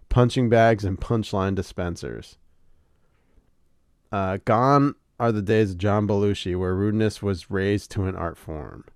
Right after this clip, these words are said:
Given America's cinema current obsession with innocence and ignorance, at least this never romanticizes its prag-, uh, protagonist. They are generally irredeemably one hundred percent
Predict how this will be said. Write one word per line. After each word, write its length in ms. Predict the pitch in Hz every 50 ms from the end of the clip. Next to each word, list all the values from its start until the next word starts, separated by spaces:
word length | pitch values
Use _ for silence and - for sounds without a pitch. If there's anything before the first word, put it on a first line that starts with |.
| - - _ - - _ _ _ _ _ _ _ _ _ _ _ _ - 104 98
Given 240 | 120 139 156 160
America's 500 | 151 131 120 117 117 123 117 - 120 104
cinema 380 | - - 120 110 104 104 101 98
current 280 | - - 117 113 110 104
obsession 460 | 92 - - 104 101 98 - 101 95
with 160 | 90 - -
innocence 480 | 110 104 104 98 - 110 107 104 - -
and 100 | - -
ignorance, 580 | - 98 - 101 90 85 80 82 82 - - -
at 180 | 87 90 78 95
least 320 | 104 110 120 - - -
this 220 | 113 104 - -
never 320 | 101 98 98 95 104 104 101
romanticizes 920 | 95 95 90 87 90 90 87 101 98 - - 95 87 90 92 85 92 87 90
its 160 | 85 - -
prag-, 420 | - - 87 82 82 80 82 78 -
uh, 120 | - 98 - - _ _ _ _ _
protagonist. 840 | - 110 101 - - - 101 92 92 113 80 65 57 - - - - - _ - _ _ -
They 120 | - 120 120
are 60 | -
generally 640 | - - 123 123 120 123 127 135 131 120 127 123 - -
irredeemably 840 | 117 113 120 117 104 90 117 120 117 113 113 110 101 110 107 104 101
one 200 | 95 101 98 95
hundred 220 | 101 104 104 107
percent 460 | - 101 95 - - 101 95 92 -